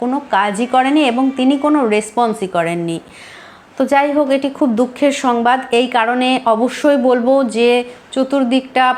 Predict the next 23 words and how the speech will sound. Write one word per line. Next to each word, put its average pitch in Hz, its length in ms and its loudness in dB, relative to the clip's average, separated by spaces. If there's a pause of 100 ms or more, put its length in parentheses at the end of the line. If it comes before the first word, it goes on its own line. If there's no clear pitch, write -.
পরিষ্কার 240 340 0 (100)
পরিচ্ছন্ন 262 380 0 (120)
রাখার 240 320 -4
চেষ্টা 247 220 -4 (100)
করুন 254 220 0 (140)
আর 233 80 0 (140)
যতটা 262 400 0 (140)
সম্ভব 233 440 2 (420)
কেয়ারফুল 302 460 2 (100)
থাকার 247 320 0
চেষ্টা 214 340 -4
করুন। 180 260 -2 (600)
কারেন্টের 294 460 2
বিলের 294 320 4
ভয়ে 294 260 4
অনেক 277 240 -4
সময় 294 300 2
অনেকে 269 300 0
কী 294 160 0
করেন, 240 220 2 (140)
বাড়ির 247 260 2 (100)
বাইরের 240 340 2 (280)
লাইটগুলো 247 460 0